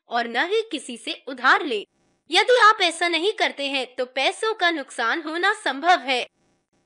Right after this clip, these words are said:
इस वीडियो को देखने के लिए आपका बहुत बहुत धन्यवाद। दोस्तों, कृपया वीडियो को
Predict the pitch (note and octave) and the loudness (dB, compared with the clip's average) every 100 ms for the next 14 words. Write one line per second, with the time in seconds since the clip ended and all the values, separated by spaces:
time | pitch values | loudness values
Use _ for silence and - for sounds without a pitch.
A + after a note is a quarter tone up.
0 | - A4+ A4 A4 G#4+ G#4+ G#4+ G4+ D4 B3 | -2 0 4 4 6 4 2 0 0 -2
1 | C#4+ F#4 F#4+ D#4 D4 D#4+ - A#3+ A3+ A#3+ | -2 -2 0 0 0 -2 2 0 2 -2
2 | A3+ D4+ A4 E4 B3+ B3 F4 - C#4 C#4 | 0 0 0 -2 -2 0 -2 -4 -6 0
3 | C4+ D#4+ F4 A#3+ A#3+ F#4+ A#4 C4 A#3 - | 6 6 4 -2 0 0 -2 -2 -2 -4
4 | C4+ C4+ C#4 C#4 C#4+ G4+ G#4 B3+ A#3 C4+ | -8 2 2 2 2 0 0 -2 -2 -4
5 | C#4+ | -6